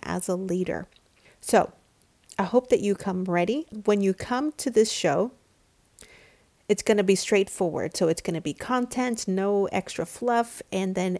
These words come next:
it's gonna end with a call to action. I will always give you something to do with the information that I've shared, because I've learned,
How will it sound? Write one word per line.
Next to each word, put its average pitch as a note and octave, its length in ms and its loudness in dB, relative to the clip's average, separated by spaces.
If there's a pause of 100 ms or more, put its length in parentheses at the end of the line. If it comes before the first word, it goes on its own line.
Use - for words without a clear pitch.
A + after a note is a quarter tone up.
it's - 140 -4
gonna F#3 260 -2
end F#3 280 -4
with G#3+ 120 -2
a A3 60 -2
call - 240 -8
to - 200 -12
action. - 460 -10
I D#3+ 100 -4
will F#3+ 220 -4
always B3 420 0 (320)
give A3+ 140 -2
you A#3 80 0
something G#3+ 400 -2
to A#3+ 140 -6
do E3+ 200 -4
with F3 160 -2
the D#3+ 140 -6
information E3 580 -6
that D3+ 120 -6
I've - 160 -8
shared, - 420 -6
because - 400 -8
I've - 320 -10
learned, F3 460 -8